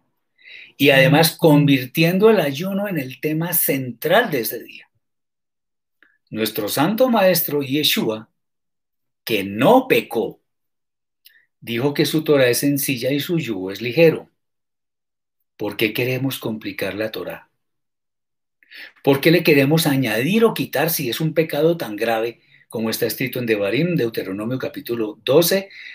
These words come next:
Speaker 1: versículo treinta y dos en las Biblias cristianas y Devarim trece uno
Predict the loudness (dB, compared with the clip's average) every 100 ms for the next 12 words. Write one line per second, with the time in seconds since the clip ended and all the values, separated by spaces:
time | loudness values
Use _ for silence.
0 | -16 0 0 2 0 2 2 0 0 0
1 | 0 0 0 -2 -6 -8 -6 -4 -6 -2
2 | 0 0 -2 -2 -2 -2 -2 -2 -2 0
3 | 2 2 4 4 4 0